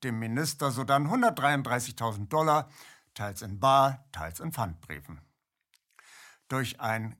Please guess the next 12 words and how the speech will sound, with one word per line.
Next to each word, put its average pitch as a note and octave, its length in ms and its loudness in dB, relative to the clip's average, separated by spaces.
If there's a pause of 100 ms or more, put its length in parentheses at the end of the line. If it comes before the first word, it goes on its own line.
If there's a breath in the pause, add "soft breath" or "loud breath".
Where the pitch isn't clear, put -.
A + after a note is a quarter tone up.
gleichartiges A#2+ 1000 -4
Geschäft A2 500 -8 (260 soft breath)
verschachert A#2 680 -2
Fall C3+ 520 0 (440 loud breath)
die B2+ 120 -8
kalifornischen D3 840 -2
Ölfelder B2+ 640 -2
Elk A#2+ 300 -4
Hills F3 300 -6
und A#2+ 140 -6
Buena C3 340 -2
Vista D3 500 0